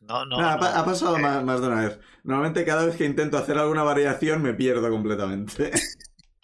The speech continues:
Speaker 2: Y ta-, como, como cada semana están con nosotros los jugadores, empezando a presentarse por Dani. Es el, el orden de las palabras ha sido un poco raro, pero se ha entendido.
Speaker 1: Esto es, esto es por haber hablado, ¿verdad?
Speaker 2: Sí, literalmente sí.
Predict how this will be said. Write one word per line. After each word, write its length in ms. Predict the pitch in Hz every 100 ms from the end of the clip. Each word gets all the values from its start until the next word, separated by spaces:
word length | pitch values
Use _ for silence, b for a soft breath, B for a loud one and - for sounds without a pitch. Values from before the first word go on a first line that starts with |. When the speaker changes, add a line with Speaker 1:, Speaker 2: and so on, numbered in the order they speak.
| - _ _ B 240 202 B 175
Speaker 2:
Y 360 | 202 214 214
ta-, 580 | 214 120 117 117 117 117
como, 300 | 113 110 113
como 180 | - 104
cada 220 | 107 107
semana 480 | 110 117 165 208 123
están 300 | 107 107 101
con 100 | 107
nosotros 560 | 107 113 120 151 147 123
los 180 | 107 101
jugadores, 500 | 107 113 165 196 135
empezando 480 | 104 104 110 107
a 80 | 107
presentarse 580 | 110 107 107 120 117 226
por 220 | - 110
Dani. 240 | 120 135 180
Es 220 | 110 101
el, 100 | 104
el 260 | 107 - 107
orden 240 | 107 117
de 60 | 113
las 120 | 104
palabras 380 | 104 110 120 170
ha 60 |
sido 160 | 95 101
un 60 |
poco 180 | 90 110
raro, 320 | 117 165 240 - b b
pero 120 | 120 101
se 60 |
ha 60 | 110
entendido. 380 | 104 92 85 82 _ _ _ _ _ _ _
Speaker 1:
Esto 220 | 151 -
es, 120 | 147 -
esto 220 | 143 -
es 40 | -
por 140 | 139
haber 160 | 123 110
hablado, 280 | 104 113
¿verdad? 280 | 104 98 117 -
Speaker 2:
Sí, 760 | - - - - 117 95 - -
literalmente 580 | - 90 95 92 87 92
sí. 240 | 85 82